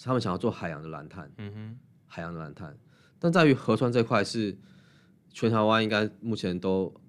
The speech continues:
Speaker 1: 呃，有几个老师他现在已经开始在做，有在做研究，
Speaker 2: 嗯哼。
Speaker 1: 老师有在做研究，然后有在做，呃，在宜兰那边吧，今年有在算，有在算碳了。
Speaker 2: 嗯哼。
Speaker 1: 所以，但这个还是做少数，所以河川它会真的是少数，
Speaker 2: 嗯。
Speaker 1: 因为没有太多产业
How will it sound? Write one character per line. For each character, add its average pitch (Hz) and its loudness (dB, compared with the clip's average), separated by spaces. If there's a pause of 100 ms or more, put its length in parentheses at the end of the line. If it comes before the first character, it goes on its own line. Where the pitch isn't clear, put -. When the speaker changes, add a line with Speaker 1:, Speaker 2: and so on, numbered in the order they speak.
(240)
Speaker 1:
呃， 95 -4
有 131 6
几 127 2
个 104 8
老 90 6
师 - -6
他 113 -2
现 113 0
在 104 0
已 87 -6
经 98 -8
开 107 -8
始 92 -8
在 92 -6
做， 87 -6 (460)
有 87 -14
在 107 0
做 107 2
研 78 0
究， 76 -6 (160)
Speaker 2:
嗯 107 -10
哼。 107 -10
Speaker 1:
老 90 -2
师 113 -4
有 110 4
在 104 4
做 107 0
研 95 2
究， 98 0
然 101 -2
后 101 0
有 90 -2
在 95 0
做， 92 -2 (540)
呃， 87 -4
在 113 0
宜 107 2
兰 95 4
那 98 0
边 95 0
吧， 80 -6 (220)
今 123 -2
年 110 2
有 87 0
在 98 -2
算， 95 -2 (120)
有 90 -10
在 104 -4
算 95 -4
碳 87 -6
了。 67 -18 (100)
Speaker 2:
嗯 104 -8
哼。 110 -10
Speaker 1:
所 131 -4
以， 127 0
但 135 4
这 127 -6
个 123 -6
还 101 -4
是 104 -8
做 107 0
少 76 -10
数， - -16 (400)
所 - 0
以 123 4
河 117 4
川 127 2
它 127 0
会 117 2
真 117 0
的 101 -2
是 101 -8
少 80 -10
数， 113 -10
Speaker 2:
嗯。 - -
Speaker 1:
因 117 -2
为 120 0 (760)
没 131 4
有 131 8
太 120 2
多 117 6
产 87 -4
业 90 -2